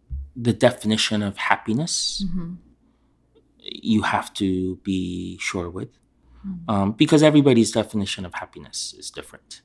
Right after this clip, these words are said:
Speaker 2: Yeah.
Speaker 1: Um, the definition of success
Speaker 2: Mm.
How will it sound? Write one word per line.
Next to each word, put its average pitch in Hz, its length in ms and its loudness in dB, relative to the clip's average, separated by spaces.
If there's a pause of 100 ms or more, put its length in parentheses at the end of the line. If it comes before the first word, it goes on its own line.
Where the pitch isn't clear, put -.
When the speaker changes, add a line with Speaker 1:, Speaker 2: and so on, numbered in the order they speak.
Speaker 2:
Yeah. 180 300 -6 (360)
Speaker 1:
Um, 95 520 -4 (1120)
the 78 340 -6
definition 131 580 0
of 117 80 -2
success - 920 -2
Speaker 2:
Mm. 180 100 -10